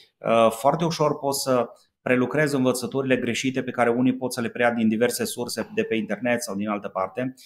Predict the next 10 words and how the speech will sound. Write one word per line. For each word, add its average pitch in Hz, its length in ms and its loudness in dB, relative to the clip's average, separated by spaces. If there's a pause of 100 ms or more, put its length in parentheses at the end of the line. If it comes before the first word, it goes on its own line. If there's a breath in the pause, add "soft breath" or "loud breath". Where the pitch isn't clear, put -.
(360 loud breath)
Uh, 131 240 4
trăim 143 200 4
într-o 147 220 2
perioadă 135 360 6
în 135 100 4
care, 131 460 2 (280 loud breath)
uh, 120 340 2
e 117 100 6
aproape 120 320 4
imposibil 110 840 0